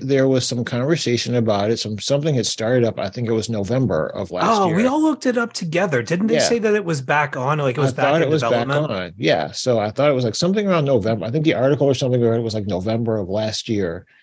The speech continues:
Speaker 1: And I got the impression it was back on. I really hope it is. I would love to see. Okay,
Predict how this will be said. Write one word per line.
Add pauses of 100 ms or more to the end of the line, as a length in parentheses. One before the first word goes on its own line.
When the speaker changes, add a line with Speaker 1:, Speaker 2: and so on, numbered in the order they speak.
(440)
Speaker 1:
And (280)
I
got
the
impression
it
was
back
on.
I
really
hope
it
is.
I
would
love
to
see. (760)
Okay,